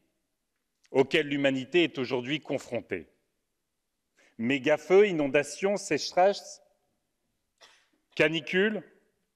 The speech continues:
partout sur la planète, partout en Europe, nous sommes percutés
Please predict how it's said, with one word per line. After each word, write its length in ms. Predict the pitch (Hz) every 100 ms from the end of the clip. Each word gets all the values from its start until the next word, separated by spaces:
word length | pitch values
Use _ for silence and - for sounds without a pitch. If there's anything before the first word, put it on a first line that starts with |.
| _ _ _ _ _ _ _ -
partout 500 | 160 - 190 208 233 - _ _ _
sur 200 | - 147
la 100 | 143
planète, 500 | 151 147 151 180 -
partout 560 | 180 156 - 190 180 180
en 120 | 139
Europe, 400 | 139 135 143 175 -
nous 140 | 143
sommes 340 | - 151 147
percutés 800 | - 160 - 151 - 156 165 _